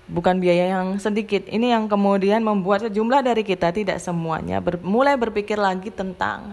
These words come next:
eh, dampak, dampak aktivitas manusia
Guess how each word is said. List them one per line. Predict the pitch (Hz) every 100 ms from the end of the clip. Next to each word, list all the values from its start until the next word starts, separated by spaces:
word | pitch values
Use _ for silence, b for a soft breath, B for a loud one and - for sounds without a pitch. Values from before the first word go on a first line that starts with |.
| 202 -
eh, | 90 90 175
dampak, | 175 185 180 - 214 - B B B B - - -
dampak | 214 208 247 -
aktivitas | - 240 240 233 226 226
manusia | 214 202 196 196 240 240 156